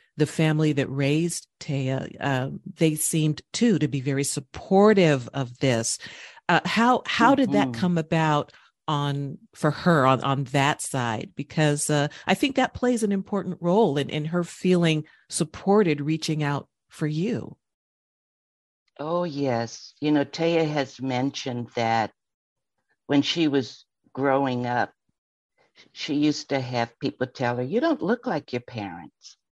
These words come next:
Speaker 2: So
Speaker 1: Hmm.
Speaker 2: when she approached her parents, they said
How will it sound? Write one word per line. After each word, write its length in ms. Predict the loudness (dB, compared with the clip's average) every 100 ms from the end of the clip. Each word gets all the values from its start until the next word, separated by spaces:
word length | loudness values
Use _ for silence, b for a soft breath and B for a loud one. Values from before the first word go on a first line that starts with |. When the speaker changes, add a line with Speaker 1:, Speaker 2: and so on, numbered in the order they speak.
| _ _ -16
Speaker 2:
So 200 | -2 0
Speaker 1:
Hmm. 60 | 2
Speaker 2:
when 160 | 2
she 320 | 0 -4 -2 -2
approached 800 | -4 -10 -6 -4 -4 -6 -12
her 140 | -6 -6
parents, 840 | -6 -6 -4 -4 -6 -10 -16 -20 _ B B B B B _
they 200 | 2 2
said 440 | 2 0 2 0